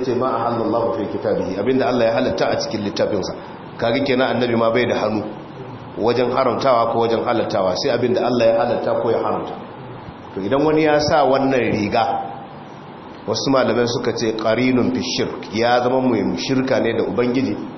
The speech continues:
domin Allah ne mai shar'antawa, kuma shi ma yanzu ya shigo. Kamar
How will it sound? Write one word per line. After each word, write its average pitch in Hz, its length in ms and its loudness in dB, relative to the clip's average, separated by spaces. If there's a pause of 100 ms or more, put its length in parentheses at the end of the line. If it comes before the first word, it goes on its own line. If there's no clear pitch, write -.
(220)
domin 120 260 -2
Allah 139 280 2
ne 123 80 0
mai 123 160 0
shar'antawa, 117 920 -2
kuma 113 160 -4
shi 113 100 -4
ma 117 140 -2
yanzu 95 180 -2
ya 95 120 0
shigo. 104 440 -4
Kamar 110 160 -2